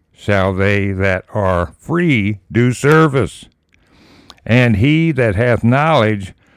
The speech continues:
will not grudge when he is reformed. Okay? So there we got the, uh, prideful being up,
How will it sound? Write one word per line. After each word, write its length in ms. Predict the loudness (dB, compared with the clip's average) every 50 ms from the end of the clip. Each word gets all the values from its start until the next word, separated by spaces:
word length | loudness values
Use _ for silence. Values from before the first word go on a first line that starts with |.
| _ _ _
will 220 | -4 -2 0 0
not 440 | 2 2 2 2 2 0 -2 -4 _ -6
grudge 560 | -2 0 2 4 4 2 2 0 -2 -4 -6
when 380 | -4 -2 0 0 2 2 0
he 320 | 0 0 -2 -2 0 -2 -4
is 420 | -4 -2 -2 0 0 0 0 -2 -4
reformed. 840 | -4 -4 -4 -6 -6 -4 -4 -2 -2 -2 -4 -4 -6 -8 -10 -12 -14 -18 _ _ _ _ _ _ _ _ _ -14
Okay? 500 | -14 -12 -8 -4 -2 0 0 -2 -2 -6 -16 _ _ _ _ _ _ _ _ _ _ _ _ _ _ _ _ _ _ _ _ _ _ _ _ _ _ _ _ _ _ _ 0
So 160 | 2 2 4
there 300 | 4 4 4 4 2 2
we 140 | 2 0 0
got 280 | 0 0 0 0 -2
the, 260 | -2 -2 -2 0 0 0
uh, 280 | 0 0 0 0 -2 -4 -8 _
prideful 580 | _ -4 -2 0 0 0 -2 -2 -2 -2 -2 0
being 640 | 0 0 0 0 0 -2 -4 -12 -14 -14 -14 -14 -14 _ _ _ _ _ -10 -8
up, 180 | -8 -8 -8